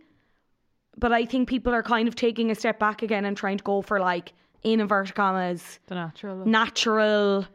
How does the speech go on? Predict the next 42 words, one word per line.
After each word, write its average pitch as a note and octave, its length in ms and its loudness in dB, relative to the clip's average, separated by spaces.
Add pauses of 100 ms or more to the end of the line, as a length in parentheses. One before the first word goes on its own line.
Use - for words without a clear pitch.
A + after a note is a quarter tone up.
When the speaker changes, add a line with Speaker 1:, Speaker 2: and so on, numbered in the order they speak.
(380)
Speaker 2:
Yeah. F3+ 300 -4 (420)
Speaker 1:
like, G#3 220 0
facials, A3 880 2
like, G3+ 320 0
do, - 180 -2
like, F#3 400 -2 (200)
doing G#3+ 200 2
all G#3+ 200 2
the G#3 60 -4
bits G#3+ 200 -4
for G#3+ 80 -4
their F#3 160 0
skin G#3 540 0
more F#3+ 160 2
Speaker 2:
Yeah, F#3 100 0
Speaker 1:
than F#3 140 -2
Speaker 2:
the F#3+ 60 2
Speaker 1:
anything F#3 160 2
Speaker 2:
vampire F#3+ 360 0
Speaker 1:
else. F3+ 80 -8 (240)
Speaker 2:
facials F#3 160 -8
and F#3+ 80 -6
all F#3 120 -4
that F#3 180 -8 (180)
jazz. F#3 360 -4 (120)
Speaker 1:
Yeah, A#4+ 180 6
they're A#4 220 4
coming A#4 260 2
back F#4+ 220 2
around F4 320 2
now, A#3 180 2
aren't D#3 200 -2
Speaker 2:
Yeah, A#3 160 2
Speaker 1:
they? G#3 60 2
Speaker 2:
what A3 120 -6
the A3 80 -6
hell? G#3 320 -4 (420)
Who A3+ 80 -6
was C4+ 140 -6
getting G#3+ 180 -4
one G#3+ 120 -2
recently? F3 500 -8